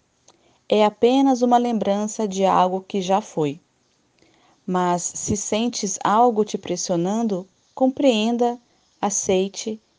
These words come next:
e deixe ir. Faça isso amorosamente.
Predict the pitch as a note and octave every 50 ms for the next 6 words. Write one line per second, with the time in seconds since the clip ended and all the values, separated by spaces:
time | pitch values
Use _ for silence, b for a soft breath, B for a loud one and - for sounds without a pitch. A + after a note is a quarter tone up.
0 | _ _ _ B3 A#3+ G#3+ A3 G#3+ A3+ A3 - - C4 B3 G#3+ F#3 E3+ E3 F3 -
1 | _ _ _ _ _ _ _ _ _ _ _ _ _ _ - - A#3+ B3+ C4 -
2 | - C4+ A#3+ A3 A3 A3+ A#3 A#3+ - - - - B3 - - _ _ - B3+ C4
3 | C#4 C4+ C4+ C4 C4 B3+ B3+ A#3+ B3+ B3 A#3 G#3 F3 E3 D#3+ D#3+ D#3+ - - F#3+
4 | F3+